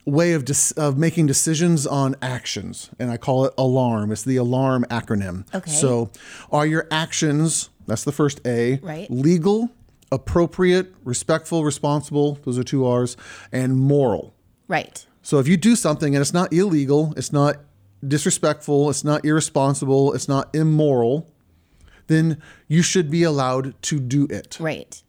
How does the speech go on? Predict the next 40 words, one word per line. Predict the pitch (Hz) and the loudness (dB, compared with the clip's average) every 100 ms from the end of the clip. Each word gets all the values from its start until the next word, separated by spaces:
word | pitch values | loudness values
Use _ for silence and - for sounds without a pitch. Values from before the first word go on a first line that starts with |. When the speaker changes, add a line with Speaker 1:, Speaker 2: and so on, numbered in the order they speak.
| _ _ _ - | _ _ _ -6
Speaker 1:
Again, | 131 131 117 | -2 0 0
you're | 123 | 0
not, | 135 139 - - - - _ | 2 0 -2 -14 -20 -20 _
you're | - 139 | -2 2
not | 147 139 | 2 2
breaking | 147 143 | 0 0
any | 139 | 2
laws. | 127 110 | 0 0
Now, | 147 139 - - - | -2 -2 -4 -20 -8
d-, | 156 | -6
whether | 160 165 143 | 0 -2 0
you | 139 | 0
get | 220 | 0
to | 233 | 2
do | 165 156 | 4 4
that | 147 | 4
or | 139 | 2
not | 151 139 | 0 0
doesn't | 143 135 | -2 0
matter, | 135 139 170 151 110 104 | 0 2 2 0 -2 -2
because | 123 135 - 147 139 117 - | -2 -2 2 2 2 0 -6
sometimes | - 196 196 165 147 131 | -2 0 2 0 0 -2
if | 135 | -2
I | 156 | -2
wanna | 160 147 | 0 0
do | 143 | 0
something | 156 147 135 139 139 | 0 0 0 0 0
and | 131 | -2
it | 127 | -2
doesn't | 165 143 | -2 -2
tick | 180 | -2
any | 165 | 0
of | 147 | 2
those, | 147 139 | 2 0
but | |
it | 123 | -2
still | 180 | -4
freaks | - - 170 - | -4 -4 -4 -2
you | 156 - | -2 0
out, | 139 185 | 2 0